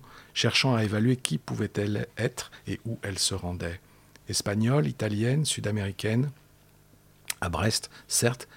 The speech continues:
mais après. Était-ce une estivante, une bretonne d'adoption ? S'agissait-il d'un ultime week-end à la mer, ou répondait-elle à un impératif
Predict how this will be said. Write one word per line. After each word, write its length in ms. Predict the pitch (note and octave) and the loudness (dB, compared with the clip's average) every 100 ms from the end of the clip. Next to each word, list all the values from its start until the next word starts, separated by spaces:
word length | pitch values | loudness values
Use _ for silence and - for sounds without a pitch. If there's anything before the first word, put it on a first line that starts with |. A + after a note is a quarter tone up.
| - | -6
mais 120 | F2 | -2
après. 400 | E2+ - - F#2+ - - - - | -2 -4 -6 -8 -10 -20 -18 -10
Était-ce 340 | - F#2 - | -4 -2 0
une 80 | F2+ | 0
estivante, 600 | F2+ - F2 G2+ A#2+ C3 - - - | 0 -2 -2 2 2 0 -10 -16 -4
une 160 | F2 | -2
bretonne 380 | E2 F2+ - G#2+ | 0 0 4 4
d'adoption ? 580 | G2 F2+ - - A#2+ C#3+ - - - | 4 0 0 2 2 0 -6 -20 -6
S'agissait-il 640 | - G#2 A2+ A#2 - A2+ | 0 2 4 2 2 2
d'un 180 | A2+ G#2+ | 4 4
ultime 400 | G#2+ A2 - A2 | 4 2 0 2
week-end 300 | G#2 - G#2+ | 0 2 2
à 40 | |
la 100 | G2 | 2
mer, 380 | F#2+ G2+ C3 D3 - - - - | 2 4 2 0 -6 -18 -20 -8
ou 60 | A2 | -2
répondait-elle 600 | G#2 - G2+ G2+ G#2 G2+ | -2 0 0 0 0 0
à 80 | F#2 | 0
un 100 | F#2 | -2
impératif 680 | F2+ G2 F#2 - G#2+ - | -2 0 -2 -2 -4 -6